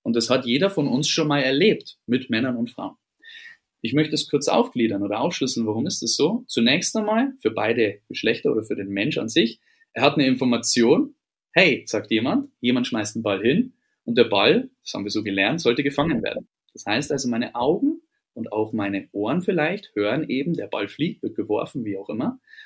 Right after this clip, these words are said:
und darauf reagiere ich. Und wenn ich jetzt das in, mit Mann und Frau noch unterscheiden darf, ist, es liegt nicht daran, dass Frauen nicht sportlich sind, im Gegenteil, ganz im Gegenteil, Mimi, das weißt du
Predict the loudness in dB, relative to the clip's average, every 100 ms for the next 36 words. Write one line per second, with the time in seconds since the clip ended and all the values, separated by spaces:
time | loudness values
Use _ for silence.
0 | -6 -2 0 2 0 0 0 0 -2 0
1 | -2 -6 -18 _ _ _ -20 -20 -20 -4
2 | 2 6 6 6 4 4 0 2 2 0
3 | 0 -2 0 0 0 0 0 0 0 2
4 | 4 4 2 0 0 0 -2 -8 _ -8
5 | -6 -4 -2 0 2 0 0 -2 0 -2
6 | -4 -2 2 2 0 -4 -4 -4 -2 2
7 | 2 2 -2 -10 -14 -6 2 4 4 2
8 | 0 2 2 2 -2 -2 0 2 2 0
9 | 0 -2 -4 -4 -6